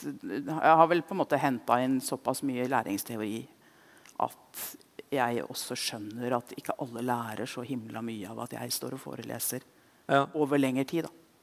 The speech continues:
Speaker 1: At det er kanskje bare for de færreste.
Speaker 2: Ja. Eh, jeg tror mange av oss skjønner det, og jeg, jeg kan snakke en time, jeg, om hvor viktig det er å i-, ikke snakke.
Speaker 1: Mm.
Speaker 2: Eh, når jeg holder kurs for lærere. Altså, og så,
Speaker 1: Mm.
Speaker 2: og skravla,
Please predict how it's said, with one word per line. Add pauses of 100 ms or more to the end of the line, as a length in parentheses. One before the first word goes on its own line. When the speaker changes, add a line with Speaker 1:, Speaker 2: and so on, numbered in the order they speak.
(760)
Speaker 1:
At
det
er
kanskje
bare
for
de
færreste. (1400)
Speaker 2:
Ja. (960)
Eh,
jeg
tror
mange
av
oss
skjønner
det,
og
jeg,
jeg
kan
snakke
en
time,
jeg,
om
hvor
viktig
det
er
å
i-,
ikke
snakke. (140)
Speaker 1:
Mm. (480)
Speaker 2:
Eh,
når
jeg
holder
kurs
for
lærere. (100)
Altså,
og
så,
Speaker 1:
Mm.
Speaker 2:
og
skravla,